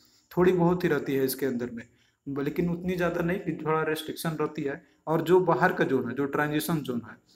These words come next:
तो इसमें सभी को अलाउड रहती है कि आप लोग जो भी अपने activities करना चाहते हैं या फिर settlement करना चाहते हैं तो इसके अंदर पे की जा सकती है। तो इस तरीके से biosphere जो होते हैं तो उनको zone में बांटी जाती है।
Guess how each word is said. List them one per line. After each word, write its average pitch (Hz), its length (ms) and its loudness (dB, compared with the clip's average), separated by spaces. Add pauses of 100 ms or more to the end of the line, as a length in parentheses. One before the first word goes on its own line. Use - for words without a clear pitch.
(120)
तो 196 160 2
इसमें 196 320 -4
सभी 185 300 -4
को 175 160 0
अलाउड 151 360 2
रहती 131 260 0
है 135 80 2
कि 135 100 -6
आप 135 180 -4
लोग 139 140 -2
जो 135 120 -2
भी 147 140 -4
अपने 143 260 -8
activities 135 520 -10
करना 135 240 -4
चाहते 135 300 -4
हैं 135 140 -2
या 135 120 -2
फिर 135 140 -4
settlement 143 480 -8
करना 135 240 -8
चाहते 131 300 -8
हैं 127 100 -16 (260)
तो 180 80 2
इसके 175 260 2
अंदर 180 200 0
पे 175 180 0
की 165 180 -2
जा 135 180 0
सकती - 420 -8
है। 113 80 -10 (340)
तो 190 120 2
इस 190 200 -4
तरीके 180 300 0
से 202 160 2
biosphere 156 560 0
जो 143 120 -4
होते 165 180 -4
हैं 160 120 -4
तो 151 100 -8
उनको 156 300 -4
zone 143 260 0
में 135 140 -2
बांटी 117 260 -6
जाती 107 300 -14
है। - 180 -20